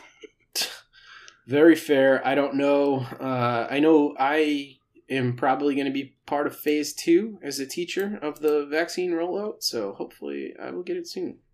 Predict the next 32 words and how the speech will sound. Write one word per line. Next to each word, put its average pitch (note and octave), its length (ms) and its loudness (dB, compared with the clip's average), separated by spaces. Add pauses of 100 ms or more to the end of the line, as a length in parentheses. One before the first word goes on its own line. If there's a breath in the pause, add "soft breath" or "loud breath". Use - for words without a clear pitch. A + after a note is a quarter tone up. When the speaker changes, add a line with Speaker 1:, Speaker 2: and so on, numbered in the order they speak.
Speaker 2:
So - 320 -18
I'm B2+ 180 -20
happy - 220 -16
about - 240 -16
that. C3 320 -12 (1400 soft breath)
Um, F3 560 4
last F#3 480 2
and E3 240 -2
final F3 300 0
question E3 500 -2
comes D#3 320 -2
from D3 260 2
Luis, D#3 760 0
Luis E3+ 580 6
De C#3+ 240 0
Jesus D#3 720 0
Gomez, F3 640 4
and C#3+ 160 -6
he D3 100 -10
says, C#3+ 320 -4
"Who's F#3+ 260 0
the E3+ 120 4
next E3+ 360 0 (160)
free E3 280 2
agent D#3+ 420 -2
that D#3 200 0
the D3 80 0
Red C#3 200 -2
Sox C3+ 480 -8
are C3+ 140 -8
gonna C3+ 300 -6
sign?" B2 720 -6